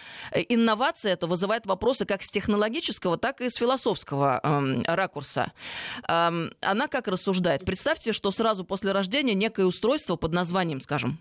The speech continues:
алмаз вживляется вам в мозг. Этот алмаз постоянно отслеживает активность мозга, обучаясь копировать ваши мысли и поведение. К тому моменту, как вы повзрослели, устройство настолько хорошо вас изучило,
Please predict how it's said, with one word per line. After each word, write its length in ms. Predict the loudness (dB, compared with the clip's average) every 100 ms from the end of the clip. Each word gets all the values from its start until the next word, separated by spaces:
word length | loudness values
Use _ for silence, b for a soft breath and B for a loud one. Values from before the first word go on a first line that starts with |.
| 0
алмаз 500 | 2 4 4 0 -4
вживляется 600 | 0 2 2 2 0 0
вам 240 | 2 2
в 120 | 4
мозг. 360 | 4 4 0 -2
Этот 240 | 0 0 B B -4
алмаз 340 | -2 0 -2
постоянно 540 | -2 -2 0 2 2 0
отслеживает 640 | -2 -2 0 2 2 2
активность 480 | 0 0 2 2 2
мозга, 380 | 2 4 2 0
обучаясь 600 | -2 -4 0 2 2 2
копировать 480 | -2 2 2 2 0
ваши 280 | 0 0 0
мысли 320 | 0 2 0
и 40 |
поведение. 680 | 2 2 2 2 0 -2 -8 B B B
К 60 | -4
тому 220 | 0 2
моменту, 420 | 0 0 -2 -2
как 180 | -2 0
вы 80 | 0
повзрослели, 640 | 0 0 0 0 2 2
устройство 480 | 2 2 0 2 0
настолько 440 | 0 0 0 0
хорошо 320 | 0 0 0 0
вас 220 | 0 -2
изучило, 480 | -2 0 2 2